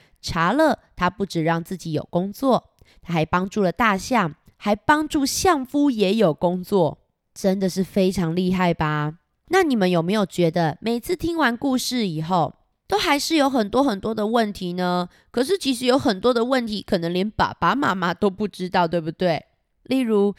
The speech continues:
你们知道其实大象有两种吗？有非洲象跟亚洲象。那非洲象跟亚洲象又有什么不一样呢？还有啊，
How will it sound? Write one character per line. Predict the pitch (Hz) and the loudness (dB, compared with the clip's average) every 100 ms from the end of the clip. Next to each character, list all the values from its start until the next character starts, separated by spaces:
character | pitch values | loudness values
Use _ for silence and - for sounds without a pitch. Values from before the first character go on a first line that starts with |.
| _ | _
你 | 190 196 | -4 -2
们 | 175 | -2
知 | 185 302 | -2 0
道 | 339 320 262 | 2 2 -2
其 | - | -6
实 | 202 214 | -8 -2
大 | 254 208 | 0 0
象 | 196 214 | 0 -2
有 | 170 151 | 0 -2
两 | 143 151 175 | -4 -6 -6
种 | 175 | -6
吗？ | 143 139 139 143 _ - | -6 -8 -8 -10 _ -4
有 | 180 | -4
非 | 156 - 262 269 | -2 0 0 0
洲 | 226 240 254 | -2 -2 -2
象 | - 262 214 | -2 -2 -2
跟 | 170 202 214 | -4 -6 -4
亚 | 190 151 151 | -4 -4 -6
洲 | - 160 | -2 -2
象。 | 165 - 180 139 _ _ _ - | -2 -4 -4 -4 _ _ _ -4
那 | 392 | -4
非 | - 381 370 | 4 6 6
洲 | 370 381 | 4 2
象 | 392 330 | 0 0
跟 | 349 320 | -4 0
亚 | 254 165 | 0 0
洲 | 156 214 | -2 -4
象 | 240 262 247 | -2 -4 0
又 | 285 | 0
有 | 233 | 0
什 | 226 | 0
么 | 180 160 | -4 -4
不 | 220 196 | -2 -4
一 | 175 | -2
样 | 226 226 | -2 -2
呢？ | 202 190 190 208 _ _ _ _ _ _ | -2 -2 -2 -8 _ _ _ _ _ _
还 | - 240 | 0 4
有 | 381 381 247 | 6 6 4
啊， | 247 262 | 0 -2